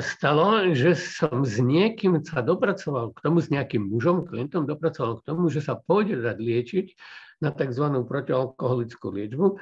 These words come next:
len to sa nedalo vybaviť zo dňa na deň, to chvíľku trvalo, kým sa tam dostal.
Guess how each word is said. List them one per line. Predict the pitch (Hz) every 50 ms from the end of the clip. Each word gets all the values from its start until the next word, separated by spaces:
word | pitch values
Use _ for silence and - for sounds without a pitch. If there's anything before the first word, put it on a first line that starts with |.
| - - - - - _ -
len | 165 185 202 196 180
to | 190
sa | 139 160 151 165
nedalo | 180 175 160 139 131 120
vybaviť | 139 147 143 151 135 127 120 117
zo | 131 143 127
dňa | 117 110 107 113 120
na | 135 160
deň, | 151 151 147 131
to | 127 - 120 -
chvíľku | 151 143 127 160 143 -
trvalo, | 175 175 165 143 120 110
kým | 107 - 123 117 120
sa | 123 113
tam | 117 113 104 110 117
dostal. | 113 107 - _ 117 113 175